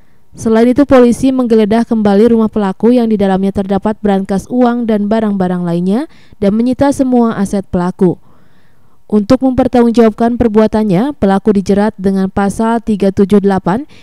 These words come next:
yakni tentang penipuan dan penggelapan,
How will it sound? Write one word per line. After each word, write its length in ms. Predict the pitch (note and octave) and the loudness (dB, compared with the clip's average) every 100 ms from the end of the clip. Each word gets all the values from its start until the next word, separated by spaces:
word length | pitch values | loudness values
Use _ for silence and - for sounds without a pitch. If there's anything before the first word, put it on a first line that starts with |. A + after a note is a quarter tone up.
| - | -8
yakni 320 | G3 G3 A3 | -2 0 0
tentang 400 | B3+ C4+ B3+ C4+ | 0 -2 -2 -4
penipuan 640 | C4 B3 A#3+ C4+ B3 B3 A3 | -2 -4 0 2 2 2 0
dan 160 | G#3+ | -2
penggelapan, 720 | G#3 G3+ G3 G3+ G3 F#3 B3+ | -2 -4 -2 -2 0 -2 -4